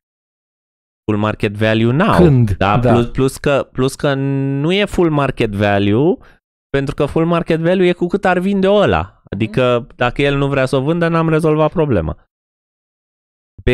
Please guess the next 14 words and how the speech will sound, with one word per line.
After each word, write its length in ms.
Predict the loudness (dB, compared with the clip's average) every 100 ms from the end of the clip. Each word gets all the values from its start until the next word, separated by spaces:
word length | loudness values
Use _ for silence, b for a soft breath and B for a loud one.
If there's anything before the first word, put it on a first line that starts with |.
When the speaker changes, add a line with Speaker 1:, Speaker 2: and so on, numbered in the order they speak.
| 2 4 4
Speaker 2:
Dacă 180 | 2 2
nu 60 | 4
vrea 120 | 4
Speaker 1:
cu 40 |
Speaker 2:
să 40 | 6
o 20 | 4
vândă, 60 |
Speaker 1:
ăsta, 40 | 6 6
Speaker 2:
you 80 | 6
don't 40 |
have 140 | 4 4
a 40 |
market. 420 | 4 2 0 -4 -6 b _ -6 -4 -2 0
Speaker 1:
a 280 | 0 2